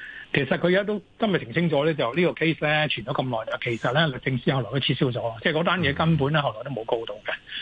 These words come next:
Speaker 1: 咁如果係有個先例都唔告啦，咁梗係唔會啦，因為你都諗到啦，政府得閒得滯咩？係嘛？因為無主就去告係嘛？咁所以唔會嘅。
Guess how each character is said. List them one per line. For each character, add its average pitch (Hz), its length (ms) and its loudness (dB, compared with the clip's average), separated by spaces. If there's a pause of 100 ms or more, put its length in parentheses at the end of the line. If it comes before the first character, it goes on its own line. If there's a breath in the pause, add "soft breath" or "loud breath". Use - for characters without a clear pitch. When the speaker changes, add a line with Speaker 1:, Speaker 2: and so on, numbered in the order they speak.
(260 loud breath)
Speaker 1:
咁 180 280 6
如 151 120 6
果 190 260 2 (360)
係 147 80 -2
有 139 120 2
個 160 60 4
先 190 180 2
例 135 160 2
都 185 80 0
唔 156 160 2
告 139 220 0
啦， 135 140 2
咁 123 160 -4
梗 160 140 2
係 151 300 0 (140)
唔 127 100 -6
會 143 80 -2
啦， 151 180 2
因 185 100 4
為 151 100 4
你 135 80 -2
都 160 60 4
諗 151 240 0
到 135 200 -2
啦， 151 180 0 (420 loud breath)
政 147 120 2
府 165 80 4
得 - 60 -4
閒 127 140 2
得 151 100 2
滯 127 180 0
咩？ 143 120 2
係 147 260 2
嘛？ 135 180 2
因 156 100 2
為 147 100 0 (100)
無 117 120 -2
主 147 140 0
就 135 140 2
去 127 60 0
告 127 140 0 (200)
係 117 120 -4
嘛？ 135 220 -2
咁 143 220 2
所 165 160 4
以 151 120 2
唔 120 140 -6
會 123 160 -4
嘅。 117 80 -4